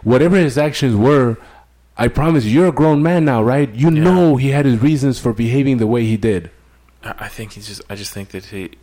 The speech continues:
Speaker 2: I, I really
Speaker 1: Whether
Speaker 2: think that
Speaker 1: he's
Speaker 2: that
Speaker 1: stupid or not, right?
Speaker 2: Yeah, I, I don't, I don't understand. I, I don't know if it's the, if it's the result of the alcoholism.
Speaker 1: Right.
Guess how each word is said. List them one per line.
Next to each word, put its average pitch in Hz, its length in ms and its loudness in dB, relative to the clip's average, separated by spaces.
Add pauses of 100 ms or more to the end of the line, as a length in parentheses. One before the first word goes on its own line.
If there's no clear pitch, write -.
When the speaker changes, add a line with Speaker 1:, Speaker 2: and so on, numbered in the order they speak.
(160)
Speaker 2:
I, 107 220 -4
I - 100 -2
really 120 400 -4
Speaker 1:
Whether 196 200 4
Speaker 2:
think 190 100 4
that 170 60 2
Speaker 1:
he's 170 100 -2
Speaker 2:
that - 80 -2
Speaker 1:
stupid 196 400 0
or 151 100 2
not, 156 340 -2
right? 151 320 0
Speaker 2:
Yeah, 107 340 -2
I, 113 260 -2
I 117 140 -4
don't, 135 240 -6
I 117 80 -8
don't 127 140 -8
understand. 110 640 -6
I, 113 140 -6 (240)
I 113 80 -2
don't 127 140 -4
know 123 100 -6
if 117 160 -10
it's - 180 -12
the, 107 400 -10
if 104 180 -12
it's 104 140 -12
the 101 100 -8
result 101 420 -10
of 104 60 -16
the - 160 -14
alcoholism. 113 720 -10 (180)
Speaker 1:
Right. 98 300 -6